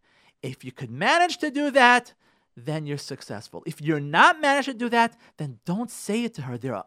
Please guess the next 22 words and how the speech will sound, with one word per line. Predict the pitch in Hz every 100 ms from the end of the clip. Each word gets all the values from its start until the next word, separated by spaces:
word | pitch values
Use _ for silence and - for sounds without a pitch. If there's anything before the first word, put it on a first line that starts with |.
| -
other | 190 262 285
ways | 240 208 220 190
of | 147
getting | 185 190 220 190
the | _ _
point | - 202 202 208 -
across. | 156 - - 190 110 - _ - - -
I'm | 190 208 220
not | 226 247 262 262 _ _ _
trying | - 240 233 233 233 - -
to | 196
take | - 226 226 - _ -
away | 190 196 220 220
from | - 196
the |
chashivas | 180 180 - 233 226 226 -
of | -
tznius | - - 226 226 214
in | 190
the | 190
home. | 180 196 123 - _
I, | -